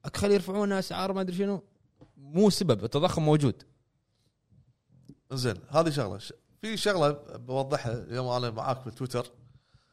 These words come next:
Speaker 2: آه، على سا-، على سالفة، ومع كم واحد بالتويتر قاعد يقولوا إن الرفع والأمور هذه. لما أنا أتكلم ع-، عندك البديل.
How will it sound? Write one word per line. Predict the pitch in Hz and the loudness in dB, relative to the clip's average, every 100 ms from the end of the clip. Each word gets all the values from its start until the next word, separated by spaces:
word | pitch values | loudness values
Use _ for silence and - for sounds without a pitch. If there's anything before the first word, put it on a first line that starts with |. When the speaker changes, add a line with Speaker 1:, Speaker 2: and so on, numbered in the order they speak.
| _ _ _ | _ _ _
Speaker 2:
آه، | 107 110 113 110 107 104 101 98 113 | -8 -4 -2 0 0 -2 -2 -2 -4
على | 113 110 | -6 -6
سا-، | - | -4
على | 123 107 107 | -4 -4 -4
سالفة، | 135 123 110 135 | -2 -2 -4 -8
ومع | 147 131 | -4 -4
كم | 120 135 127 | -4 -6 -4
واحد | 113 104 | -4 -6
بالتويتر | 107 101 - - 101 | -10 -12 -10 -8 -6
قاعد | 104 107 | -6 -6
يقولوا | 113 113 | -6 -6
إن | 104 | -6
الرفع | 95 113 110 113 | -6 -6 -6 -10
والأمور | 110 107 104 104 101 98 | -14 -12 -10 -10 -10 -12
هذه. | 98 - _ _ _ _ _ _ - _ _ _ | -14 -16 _ _ _ _ _ _ -20 _ _ _
لما | - 147 | -4 4
أنا | 220 | 6
أتكلم | 208 - 202 156 | 6 4 2 0
ع-، | 131 - - _ _ - | -6 -16 -20 _ _ -10
عندك | - - | -4 -4
البديل. | 131 131 127 - | -2 -2 -2 -6